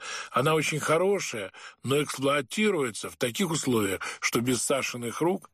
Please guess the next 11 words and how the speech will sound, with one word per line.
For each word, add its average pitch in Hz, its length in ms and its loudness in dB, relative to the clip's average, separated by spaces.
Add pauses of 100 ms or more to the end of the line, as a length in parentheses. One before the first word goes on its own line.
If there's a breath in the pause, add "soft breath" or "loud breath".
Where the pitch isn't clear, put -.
вряд 135 420 2
ли 151 140 -2
пережила 104 720 -2
бы 104 160 0
одну 95 340 -4
экспедицию. - 840 -8 (1200 soft breath)
И, - 120 -4
наконец, 180 760 2 (340 loud breath)
автобиография 165 1200 2
Александра 160 840 0
Давыдова. 170 680 0